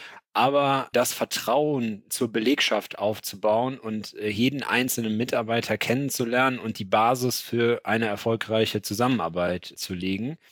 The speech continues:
Und jetzt haben wir, äh, da mit der Frau Schott wirklich ein, eine super Mitarbeiterin gewonnen,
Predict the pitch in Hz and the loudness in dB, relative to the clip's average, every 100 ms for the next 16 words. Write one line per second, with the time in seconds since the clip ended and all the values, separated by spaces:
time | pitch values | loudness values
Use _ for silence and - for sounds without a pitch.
0 | - - - - _ - 120 120 - - | -20 -20 -20 -20 _ -2 0 0 -2 0
1 | 110 - 135 143 135 127 - 117 117 120 | 0 2 2 4 4 2 0 0 2 2
2 | 117 - 107 113 123 - 110 - 123 127 | 0 -2 -4 0 0 0 0 0 0 -2
3 | - 117 117 - 113 113 104 104 104 101 | -2 -2 -2 -2 -2 -2 -4 -4 -4 -4
4 | 139 143 117 135 135 135 135 147 131 135 | -2 0 0 0 0 2 2 2 2 0
5 | 135 131 110 110 117 131 151 | 0 -2 0 0 0 -2 -6